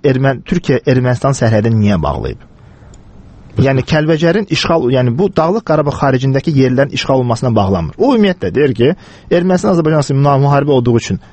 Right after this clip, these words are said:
sərhəd bağlanmışdı. Bax belə. Yəni, amma bu çox vacib bir punktdur. Nəyə görə Türkiyə bağlanmışdı? Çünki artıq da Ermənistan sadəcə Dağlıq Qarabağı deyil, onun xaricində olan əraziləri işğal etməyə başlamışdı.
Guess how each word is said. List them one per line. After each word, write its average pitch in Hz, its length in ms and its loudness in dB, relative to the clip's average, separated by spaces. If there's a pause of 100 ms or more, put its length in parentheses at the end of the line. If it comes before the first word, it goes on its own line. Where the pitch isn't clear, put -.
sərhəd 113 300 0
bağlanmışdı. 95 680 -2
Bax 123 160 -2
belə. 92 180 0 (360)
Yəni, 143 200 -2
amma 185 300 0
bu 208 100 -2
çox 175 120 0
vacib 131 320 -2
bir 127 60 -4
punktdur. - 440 -8 (100)
Nəyə 131 220 0
görə 107 180 0
Türkiyə 87 280 -2
bağlanmışdı? 76 520 -2
Çünki 160 220 2
artıq 147 260 -2
da 151 160 0
Ermənistan 131 720 0 (440)
sadəcə 151 320 -2
Dağlıq 131 280 0
Qarabağı 110 460 0
deyil, 143 260 0
onun 139 240 0
xaricində 113 480 0
olan 117 160 0
əraziləri 104 480 0
işğal 101 300 0
etməyə 80 240 -4
başlamışdı. - 580 -8